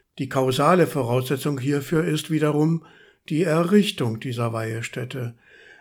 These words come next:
Allerspätestens zum Zeitpunkt seiner Anbetung ist der Gesetzlose offenbart, das heißt, seine Identität wird allgemein bekannt sein. Auch diese Voraussetzung für die Endzeit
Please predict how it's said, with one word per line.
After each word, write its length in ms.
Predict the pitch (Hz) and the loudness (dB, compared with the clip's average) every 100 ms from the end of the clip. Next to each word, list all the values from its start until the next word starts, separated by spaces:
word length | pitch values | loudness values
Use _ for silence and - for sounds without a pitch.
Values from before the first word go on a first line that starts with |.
| _ | _
Allerspätestens 1040 | _ 160 180 214 202 - 160 151 131 139 127 | _ 4 6 6 4 2 0 0 -4 -6 -4
zum 220 | 143 135 | -4 -4
Zeitpunkt 500 | - 151 165 151 135 | 0 0 2 -2 -2
seiner 320 | 147 131 131 | 0 0 0
Anbetung 640 | 139 170 165 139 127 131 | 2 0 2 0 0 -2
ist 240 | 151 127 - | -2 -4 -4
der 80 | 123 | -2
Gesetzlose 920 | 127 123 147 - 175 151 151 151 143 - - - | 0 0 -2 -2 -2 0 0 -2 -2 -12 -20 -8
offenbart, 760 | 175 127 139 127 127 123 - 147 | -4 0 0 2 4 2 0 -8
das 160 | 123 | -2
heißt, 320 | 127 131 131 - - - _ | 0 0 -2 -14 -20 -20 _
seine 420 | - 135 143 156 196 | -2 2 4 6 4
Identität 1200 | 151 139 139 131 135 127 - 156 170 175 - 143 | 2 2 0 0 -4 -6 0 4 4 2 -8 -2
wird 200 | 139 - | -2 -2
allgemein 680 | 165 156 156 135 135 139 | 0 2 4 2 4 2
bekannt 420 | 131 123 131 127 | 0 -2 -2 -2
sein. 500 | 123 139 120 120 117 - _ _ _ _ _ _ _ _ | -2 -2 -2 -2 -4 -8 _ _ _ _ _ _ _ _
Auch 280 | - 143 139 | 0 2 2
diese 400 | - 180 208 214 | 0 4 6 6
Voraussetzung 840 | 196 165 123 123 135 151 127 160 143 | 2 0 2 2 2 0 0 -2 -2
für 140 | 147 | -2
die 120 | 135 | 0
Endzeit 640 | 135 123 127 139 135 - | 0 0 0 0 0 -4